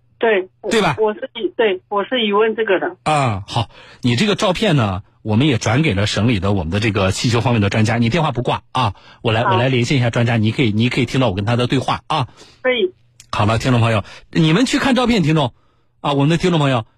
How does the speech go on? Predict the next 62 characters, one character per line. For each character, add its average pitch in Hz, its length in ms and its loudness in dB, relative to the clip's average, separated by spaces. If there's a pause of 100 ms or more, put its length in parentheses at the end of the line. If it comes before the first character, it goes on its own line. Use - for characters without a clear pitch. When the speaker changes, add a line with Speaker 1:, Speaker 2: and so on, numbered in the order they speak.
(100)
Speaker 2:
我 147 200 0
上 190 220 -2
传 160 100 0
到 170 100 2
微 165 120 2
信 156 140 0
后 151 100 2
台 110 140 0
了， 123 120 0
你 120 120 2
就 160 100 2
能 180 100 2
看 185 140 0
到 139 120 2
我 117 180 -2
刚 151 140 0
才 147 100 2
说 165 160 0
的， 131 100 0
他 147 120 -2
那 156 80 2
个 143 80 0
车 175 140 -2
头 147 120 0
部 156 100 0
分 143 100 2
溃 143 180 -2
缩 - 180 0
的 127 160 -2 (300)
还 - 140 -4
是 131 100 0
很 110 180 0
厉 135 120 0
害 92 160 -4
的 78 160 -12 (760)
啊。 127 260 0
然 139 160 -2
后 190 40 2
你 147 140 2
结 147 200 0
合 143 140 0
刚 151 180 0
才 127 180 0
我 113 160 0
们 101 80 -4
这 131 80 0
个 131 100 0
车 180 180 0
主 104 140 -4
他 156 120 -2
本 95 160 -4
人 131 120 2
描 160 140 2
述 139 140 0
的 123 100 0
这 131 80 -2
个 131 80 0
事 135 140 -2
发 131 120 0
的 135 60 0
过 127 160 0
程， 92 160 -6